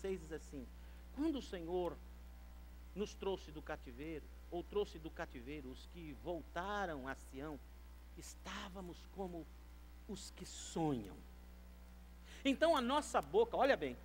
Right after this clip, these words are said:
a nossa boca se encheu de riso, e a nossa língua de cântico.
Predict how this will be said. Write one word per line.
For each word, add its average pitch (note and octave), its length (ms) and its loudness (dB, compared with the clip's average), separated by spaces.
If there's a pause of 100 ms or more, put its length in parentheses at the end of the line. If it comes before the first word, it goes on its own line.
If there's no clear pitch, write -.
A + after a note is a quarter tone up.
(220)
a G#3 80 2
nossa C4+ 260 4
boca A#3 280 4
se - 160 -2
encheu A#3+ 340 4
de G3+ 160 0
riso, F3+ 1040 6 (640)
e B3+ 100 6
a C#4 60 12
nossa D4 320 12
língua A3 540 8 (240)
de E3+ 120 2
cântico. C#4 960 8